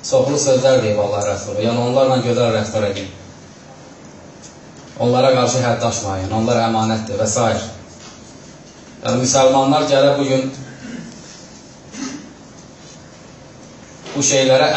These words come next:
əməl edələr. Allah Rəsulunun əmrlərinə, tövsiyələrinə,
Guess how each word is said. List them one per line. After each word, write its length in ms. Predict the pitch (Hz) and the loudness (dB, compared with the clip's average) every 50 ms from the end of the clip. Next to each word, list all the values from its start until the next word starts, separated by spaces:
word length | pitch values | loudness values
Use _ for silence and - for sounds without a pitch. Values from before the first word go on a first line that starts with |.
| 139 | 0
əməl 220 | 139 - 147 143 135 | 2 2 4 4 4
edələr. 380 | - - 113 113 214 107 - - - - - - - - - - - - - | 4 4 4 2 0 -2 -4 -6 -12 -14 -18 -18 -20 -20 -20 -20 -20 -12 -6
Allah 280 | 120 117 120 139 143 143 | -4 0 2 4 4 4
Rəsulunun 540 | 139 131 135 135 131 131 131 139 135 135 135 135 - - - - - - - 127 | 4 2 2 0 0 2 2 2 0 0 -2 -2 -6 -10 -14 -16 -14 -8 -4 0
əmrlərinə, 600 | 131 131 262 262 254 - 262 254 254 262 269 269 269 | 2 4 4 4 4 4 4 2 2 2 0 0 4
tövsiyələrinə, 720 | 269 262 262 254 254 254 254 247 247 247 247 - 254 254 | 4 4 4 4 4 4 4 4 4 2 2 2 0 0